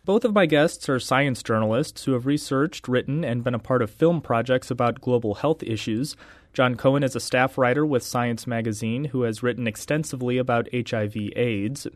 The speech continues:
He was the lead reporter on a six-part P B S NewsHour series called The End of aids. And Carl Gierstorfer is a filmmaker and the director of documentaries on aids and the Ebola virus.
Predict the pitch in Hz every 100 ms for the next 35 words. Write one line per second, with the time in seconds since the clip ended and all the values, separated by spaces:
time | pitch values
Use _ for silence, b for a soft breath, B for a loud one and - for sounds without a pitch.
0 | - 117 110 110 104 - 117 127 110 -
1 | 131 135 147 120 113 104 - 139 - -
2 | 127 131 - - 143 139 131 123 139 160
3 | 135 120 117 - 120 120 135 - - 117
4 | 113 120 - 120 - 160 175 - 120 -
5 | 110 104 147 - B B B B 143 151
6 | 196 185 175 208 - 143 131 185 190 139
7 | 143 147 131 131 127 180 226 135 110 104
8 | 98 123 131 127 131 139 151 135 123 123
9 | - 120 117 110 139 175 117 113 123 127
10 | 143 151 - 123 131 147 147 143 175 208
11 | 123 101 69 60 -